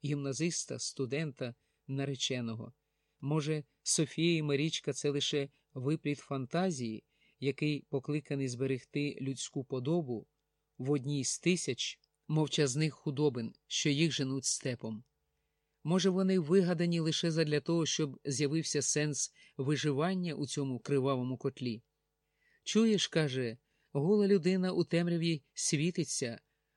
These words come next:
вивів Степана з роздумів голос Василя Коцюруби, сина ворога народу. «Ну, а ти що?» «А я кажу: давайте перевіримо», Знімаю шинелю і показую. «Світиться?»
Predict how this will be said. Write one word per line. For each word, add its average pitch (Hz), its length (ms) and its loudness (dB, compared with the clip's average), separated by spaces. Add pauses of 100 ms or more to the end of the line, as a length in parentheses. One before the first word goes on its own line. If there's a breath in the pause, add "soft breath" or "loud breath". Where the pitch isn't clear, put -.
вивів 139 480 0
Степана 135 540 0
з 113 80 -4
роздумів 139 520 -2
голос 131 380 -2
Василя 131 360 0
Коцюруби, 123 680 -4 (260)
сина 139 560 0
ворога 131 400 -2
народу. 120 480 -4 (840)
«Ну, 196 140 2
а 185 80 2
ти 139 180 -2
що?» 151 360 -4 (600)
«А 156 100 4
я 190 200 6
кажу: 185 480 2 (180)
давайте 143 460 0
перевіримо», 190 680 2 (480)
Знімаю 180 540 2
шинелю 131 600 -2 (180)
і 170 140 0
показую. 123 800 -2
«Світиться?» - 680 -2